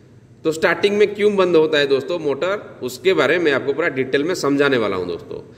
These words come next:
लेकिन दोस्तों, अगर आपने हमारा channel को subscribe नहीं किए हैं तो आप हमारा चैनल को सब्सक्राइब कर दें और साथ साथ बेल आइकन को प्रेस कर दें, ताकि मैं आगे जितना सारा वीडियो लाऊं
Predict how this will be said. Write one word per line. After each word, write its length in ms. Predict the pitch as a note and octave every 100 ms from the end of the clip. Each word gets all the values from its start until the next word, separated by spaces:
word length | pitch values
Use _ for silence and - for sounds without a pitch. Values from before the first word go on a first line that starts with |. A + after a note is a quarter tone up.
| - -
लेकिन 300 | G#2+ B2+ F3
दोस्तों, 300 | F3+ E3 E3 -
अगर 260 | D3 D#3
आपने 240 | D#3+ D3 D3
हमारा 240 | C#3+ C3+
channel 260 | B2 A#2+ A2+
को 120 | A2+
subscribe 480 | A2 G2+ - A2+ G#2
नहीं 220 | G#2+ B2 D3
किए 200 | F3 E3+
हैं 400 | F#3+ A3 - - - - - - - -
तो 60 | A2
आप 140 | A2
हमारा 280 | G#2+ A2 A2
चैनल 280 | G#2+ A2 G#2+
को 120 | G2+
सब्सक्राइब 540 | G2 A2+ G#2+ - D#3 D#3
कर 160 | E3+
दें 120 | D#3 F#3+
और 120 | E3+
साथ 180 | C3+ A#2+
साथ 180 | - A2
बेल 240 | G#2+ A2+
आइकन 220 | G#2+ G#2+
को 100 | G2+ G#2+
प्रेस 240 | C#3+ D3
कर 140 | D#3+
दें, 140 | E3 G3
ताकि 340 | E3 C#3 C#3+
मैं 100 | F3
आगे 220 | E3 C#3+ C#3+
जितना 320 | C3 C#3 D#3+
सारा 180 | C#3 B2
वीडियो 240 | A2+ A2 G#2
लाऊं 240 | G#2+ D3+